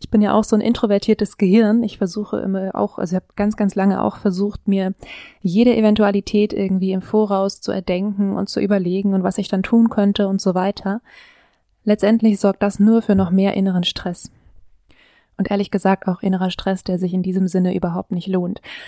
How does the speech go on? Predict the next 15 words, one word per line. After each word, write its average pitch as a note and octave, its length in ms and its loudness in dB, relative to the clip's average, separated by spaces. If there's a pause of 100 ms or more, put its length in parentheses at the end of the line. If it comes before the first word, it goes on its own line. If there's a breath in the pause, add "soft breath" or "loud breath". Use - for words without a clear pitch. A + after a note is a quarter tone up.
(200 loud breath)
Und F#3+ 80 0
deshalb F#3+ 380 -2
rate G#3+ 320 0
ich F#3+ 160 -4
dir F3+ 120 2
dazu, G3+ 500 0
es - 320 -6
zu - 160 -6
erleben, F#3+ 680 -2 (560 loud breath)
dich G3+ 180 -4
wirklich G#3+ 380 -2
zu - 140 -10
trauen, F#3+ 500 0
damit F#3 240 -2
rauszugehen. F#3+ 680 -4